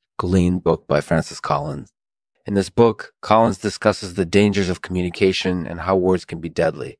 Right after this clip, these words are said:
If you're looking for a thoughtful and informful and informative book about the power of words, The Life Silencers is a great choice. Thanks for listening.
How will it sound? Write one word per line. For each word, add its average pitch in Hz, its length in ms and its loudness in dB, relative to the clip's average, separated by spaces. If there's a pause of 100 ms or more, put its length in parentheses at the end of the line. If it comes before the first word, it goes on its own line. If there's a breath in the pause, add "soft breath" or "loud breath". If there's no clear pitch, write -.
(140)
If 90 100 -10
you're 117 120 6
looking 123 260 4
for 107 160 2
a 92 60 2
thoughtful 98 500 0
and 90 120 2
informful 95 480 2
and 90 100 0
informative 90 560 0
book 90 200 -2
about 82 200 -6
the 82 80 -10
power 92 320 2
of 85 120 -4
words, 82 380 -4
The 82 120 -6
Life 95 260 2
Silencers 92 600 0
is 80 140 -12
a 76 40 -8
great 82 260 -2
choice. - 340 -12 (480)
Thanks 104 500 2
for - 160 -2
listening. 87 600 2